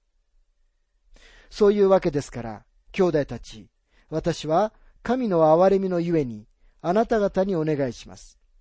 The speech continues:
あなた方の体を神に受け入れられる清い生きた供え物として捧げなさい。それこそあなた方の霊的な礼拝です。この世と調子を合わせてはいけません。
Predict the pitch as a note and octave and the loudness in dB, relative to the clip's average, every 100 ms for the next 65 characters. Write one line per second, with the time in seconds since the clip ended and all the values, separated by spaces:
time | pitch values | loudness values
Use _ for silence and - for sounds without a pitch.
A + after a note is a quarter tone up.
0 | _ _ _ _ _ E3 F#3+ A3+ A#3+ G#3 | _ _ _ _ _ -4 -2 0 0 0
1 | G3 F3 D#3 D3+ D3+ C#3 D3+ G#3+ _ _ | 0 -4 -4 -4 -2 -2 -4 -4 _ _
2 | _ _ - C4+ B3+ F3 D3+ C#3 F#3 F3+ | _ _ -6 -4 -2 0 -2 0 0 2
3 | E3 D3+ C3+ B2+ A#2+ A2+ _ _ _ - | 2 0 -2 -4 -8 -14 _ _ _ -18
4 | - A3+ G#3+ B2 A#2+ _ _ _ - A#3 | -2 4 4 2 -10 _ _ _ -10 -10
5 | - - E3+ - D#3 G#3+ G#3+ F3+ E3+ D#3+ | -6 -2 -2 -4 -2 0 0 -2 -6 -6
6 | D#3 - F3 D3+ D3 C#3+ B2+ A2+ G#2+ G#2 | -8 -6 -6 -6 -6 -6 -6 -10 -16 -20
7 | _ _ _ _ _ - - A3 G#3 A#3+ | _ _ _ _ _ -20 -2 0 0 -2
8 | A3 C3 G2+ - _ _ - E3+ F#3 E3+ | -6 -6 -10 -16 _ _ -6 -2 0 0
9 | D#3 D3+ D3+ F3 - C3 F3+ A3+ G#3 G3+ | -4 -2 -2 -2 -4 2 4 4 2 -4
10 | G#3+ G#3+ C#3 C#3+ G#2 A2+ F2+ - - _ | -2 -2 0 -2 -2 -10 -14 -20 -20 _
11 | _ _ _ _ _ _ - A3 A#3+ A#3 | _ _ _ _ _ _ -8 -4 0 2
12 | G#3+ - A2+ - _ _ _ - G3+ F3+ | 2 0 -12 -16 _ _ _ 0 2 0
13 | F#3 F3+ F3 E3+ - D3+ F3+ F#3+ C#3+ C3+ | 0 4 4 4 -2 -4 0 0 0 -8
14 | A2+ - G#2 | -12 -16 -18